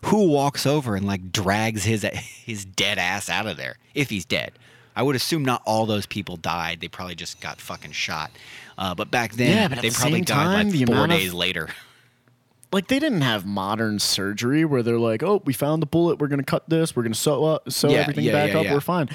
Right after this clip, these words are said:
Speaker 2: It was like, "Here, drink some whiskey and power through this bitch."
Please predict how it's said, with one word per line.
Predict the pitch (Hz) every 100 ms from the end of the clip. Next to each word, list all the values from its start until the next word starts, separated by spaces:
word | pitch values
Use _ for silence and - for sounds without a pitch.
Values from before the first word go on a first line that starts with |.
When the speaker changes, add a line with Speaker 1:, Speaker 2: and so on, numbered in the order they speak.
| - 135 -
Speaker 2:
It | 165 160
was | 160 143
like, | 147 165 - - -
"Here, | - 139
drink | 113 - 120 147
some | 185 139
whiskey | 117 127 - 180 180 185 -
and | 120 117 113 104
power | - 117 110
through | - 117
this | 95 87
bitch." | - 78 -